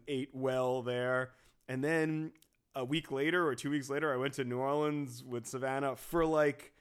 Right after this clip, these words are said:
I mean, literally thirty-nine hours of just eating and drinking.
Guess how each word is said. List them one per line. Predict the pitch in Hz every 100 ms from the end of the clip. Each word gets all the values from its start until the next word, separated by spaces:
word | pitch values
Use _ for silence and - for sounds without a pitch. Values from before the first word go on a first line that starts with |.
| _ _ _ -
I |
mean, | 147 147 147 170
literally | 165 190 202 190 180
thirty-nine | - 156 151 143 135 127 123
hours | 113 113 104
of | 107 107
just | 110 -
eating | 120 101 98
and | 98
drinking. | 101 98 92